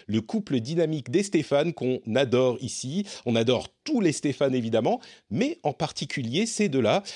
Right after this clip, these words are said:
puisqu'ils participent de manière significative à la production et au financement de l'émission. Et quand je dis de manière significative,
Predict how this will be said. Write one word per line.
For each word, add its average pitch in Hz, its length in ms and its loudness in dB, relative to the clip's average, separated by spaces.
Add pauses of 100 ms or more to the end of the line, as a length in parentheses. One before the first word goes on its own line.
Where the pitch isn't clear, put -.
puisqu'ils 131 400 -8
participent 123 640 -4
de 104 240 2
manière 107 300 -2
significative 120 960 -8
à 131 240 2 (280)
la 98 200 0
production 143 840 -2
et 110 80 -2
au 92 100 -4
financement 135 500 -2
de 104 80 0
l'émission. 92 560 -2 (280)
Et 104 180 0
quand 110 160 -4
je 104 100 -4
dis 110 140 -4
de 107 60 -4
manière 104 240 -2
significative, 101 880 -4